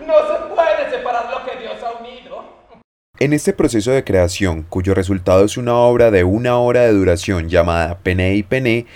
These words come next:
Speaker 2: la investigación es fundamental. Los referentes teóricos, bibliográficos y hasta cinematográficos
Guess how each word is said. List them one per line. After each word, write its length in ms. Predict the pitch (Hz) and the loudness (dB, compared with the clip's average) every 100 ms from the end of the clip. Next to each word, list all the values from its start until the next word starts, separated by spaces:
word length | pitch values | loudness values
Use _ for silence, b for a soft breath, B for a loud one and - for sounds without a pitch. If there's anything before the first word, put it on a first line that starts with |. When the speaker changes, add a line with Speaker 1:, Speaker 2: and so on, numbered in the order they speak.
| B B | B B
Speaker 2:
la 160 | 113 | 4
investigación 800 | 117 110 - 123 117 - 151 160 - | 4 0 -2 0 0 2 0 0 0
es 180 | 104 - | -2 0
fundamental. 760 | 113 104 95 87 87 98 82 B B | -2 2 2 0 2 2 2 B B
Los 140 | - 98 | -2 0
referentes 640 | 98 104 98 95 113 - | 0 2 0 -2 -8 -2
teóricos, 600 | 104 101 90 90 - 85 | 2 4 4 0 -4 -4
bibliográficos 880 | 92 90 90 92 104 95 87 90 85 | -4 -2 0 4 4 4 -2 -6 -4
y 40 | |
hasta 240 | 87 - 90 | -6 -4 -6
cinematográficos 1120 | 92 92 92 90 90 113 139 131 123 139 | -4 -4 -4 -2 0 2 2 -2 -2 -2